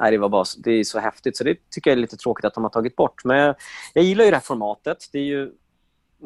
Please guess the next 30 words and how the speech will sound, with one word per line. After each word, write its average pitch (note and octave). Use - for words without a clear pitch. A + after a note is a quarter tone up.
om D#3
man C3
ska -
jämföra, E3+
jag, F3+
jag E3
tycker B2
att -
det G#2+
här A#2
är... A2+
Det D3
är F3+
inte C#3+
som B2
en A#2
Grand A2+
Slam, G#2+
men B2+
det B2+
är B2
ändå... G#2+
Tycker -
jag, A#2+
att -
ha B2
vunnit C3
A B2
T B2
P-slutspelet C3+